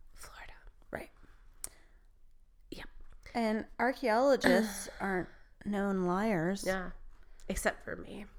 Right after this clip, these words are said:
Speaker 2: Well, except for, I mean, Indiana <laughs> Jones is our, right? He's
Speaker 1: Yeah.
Speaker 2: our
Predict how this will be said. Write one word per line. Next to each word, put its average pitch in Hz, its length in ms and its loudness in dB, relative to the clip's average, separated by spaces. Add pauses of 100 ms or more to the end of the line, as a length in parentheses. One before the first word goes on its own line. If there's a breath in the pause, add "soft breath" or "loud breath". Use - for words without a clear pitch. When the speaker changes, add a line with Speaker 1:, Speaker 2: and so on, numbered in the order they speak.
(100)
Speaker 2:
Well, 214 240 2
except 190 300 -2
for, - 180 -2
I 214 80 0
mean, 185 300 2
Indiana 202 440 6
<laughs> 175 40 -8
Jones 202 400 2
is 180 100 -10
our, 160 280 0 (200)
right? 196 220 -2
He's - 80 -2
Speaker 1:
Yeah. 190 180 4
Speaker 2:
our 180 180 2